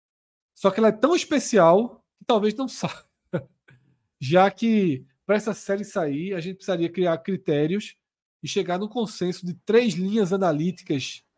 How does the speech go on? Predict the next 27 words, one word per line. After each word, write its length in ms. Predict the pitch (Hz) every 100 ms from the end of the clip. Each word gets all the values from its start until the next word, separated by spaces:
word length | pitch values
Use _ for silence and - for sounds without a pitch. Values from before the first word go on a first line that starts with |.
| _
estatísticas 840 | 151 - 170 143 170 160 - 180 143
e 40 |
históricas, 720 | 160 - 151 139 147 180 185 - _ _ _ _ _ _
que 120 | 185
são 260 | - 196 190
as 140 | 170
linhas 300 | 156 156 139
de 100 | 135
Cássio 320 | 131 160 185
Zirpoli, 560 | 123 165 170 196 202 202 _ _
de 100 | 165
Pedro 320 | - 165 165
Pereira 600 | - 151 135 135 160 185 _ _ _ _ _
e 80 | 165
de 100 | 160
Thiago 320 | 170 180 143
Minhoca. 560 | 170 214 127 107 - 110 _ _ _ _
Tá 120 | - 302
muito 240 | 311 277
claro 320 | - 214 185
lá 140 | 185 190
no 100 | 190
grupo 300 | 165 156 131
que 80 | 160
a 40 |
gente 180 | 139 147
criou 460 | - 160 131 113